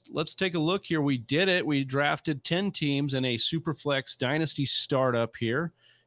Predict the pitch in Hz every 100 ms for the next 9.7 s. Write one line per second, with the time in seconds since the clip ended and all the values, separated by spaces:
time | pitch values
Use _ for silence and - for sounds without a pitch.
0 | - 120 135 156 151 131 135 139 123 -
1 | 139 - 117 113 117 147 - 120 107 110
2 | - 120 113 117 147 - - - - _
3 | - 160 143 127 131 143 170 160 147 147
4 | - 135 131 131 127 151 143 151 - 151
5 | 147 139 - - 156 165 139 151 156 127
6 | 147 - 135 113 98 110 110 131 139 143
7 | - - 147 151 120 127 131 123 139 143
8 | 117 - - 151 165 131 120 113 113 117
9 | 117 117 117 110 110 147 131